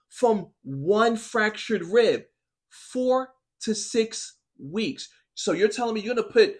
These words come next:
Drew Brees' old ass on the field within a month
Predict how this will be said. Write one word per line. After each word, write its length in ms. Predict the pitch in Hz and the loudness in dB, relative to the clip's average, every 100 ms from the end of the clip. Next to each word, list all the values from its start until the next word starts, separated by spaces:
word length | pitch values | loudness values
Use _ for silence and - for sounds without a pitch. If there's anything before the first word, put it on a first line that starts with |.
| _ _ _ _ _ | _ _ _ _ _
Drew 320 | - 190 226 160 | -6 -2 -2 -2
Brees' 500 | 139 185 214 226 - - | -2 0 0 -2 -6 0
old 280 | 180 208 208 | 2 2 2
ass 460 | 156 196 220 220 - _ _ | 0 0 0 -4 -14 _ _
on 180 | 196 208 | -2 2
the 100 | 226 | 2
field 600 | - - 220 226 240 233 _ _ _ _ _ _ _ 156 | 0 -2 2 2 2 -2 _ _ _ _ _ _ _ 0
within 300 | 202 226 196 | 2 4 4
a 60 | |
month 440 | 147 160 196 262 | 2 2 0 0